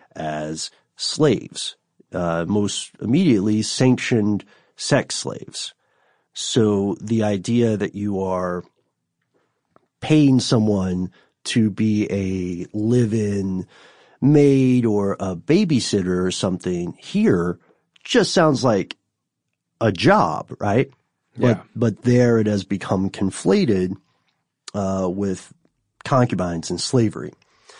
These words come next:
Speaker 1: And, uh, this is, of course, completely non-consensual on the parts of people who thought they were being hired to have a job.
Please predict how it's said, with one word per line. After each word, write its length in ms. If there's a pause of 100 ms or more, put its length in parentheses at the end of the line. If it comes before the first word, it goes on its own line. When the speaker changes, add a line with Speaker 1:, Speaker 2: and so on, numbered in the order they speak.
(340)
Speaker 1:
And, 420
uh, 200
this 280
is, 380
of 160
course, 480 (300)
completely 520
non-consensual 1040 (300)
on 120
the 60
parts 380
of 160
people 380
who 180
thought 240
they 80
were 100
being 180
hired 420
to 60
have 200
a 40
job. 500